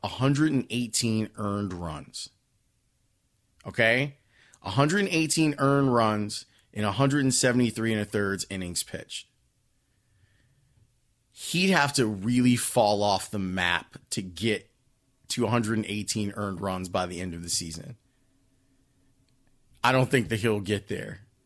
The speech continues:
with the, what, five weeks that are left in the season, six weeks that are left in the season. I don't think he'll get there.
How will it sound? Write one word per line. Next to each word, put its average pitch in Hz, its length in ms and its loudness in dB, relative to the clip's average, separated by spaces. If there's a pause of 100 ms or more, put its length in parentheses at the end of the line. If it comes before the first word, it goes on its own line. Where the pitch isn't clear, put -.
(520)
with 104 220 -4
the, 104 140 -4
what, 92 440 -4
five 104 420 2
weeks 107 340 -4
that 107 100 -4
are 101 100 -2
left 101 320 -2
in 107 80 -2
the 98 60 -4
season, 113 560 -4 (280)
six - 320 -4
weeks 120 200 -4
that 120 100 -4
are 117 60 -2
left 113 240 -4
in 113 100 -2
the 110 60 -2
season. 123 480 -2 (560)
I - 80 2
don't 123 140 4
think 113 160 0
he'll 110 100 0
get 104 240 -2
there. - 260 -10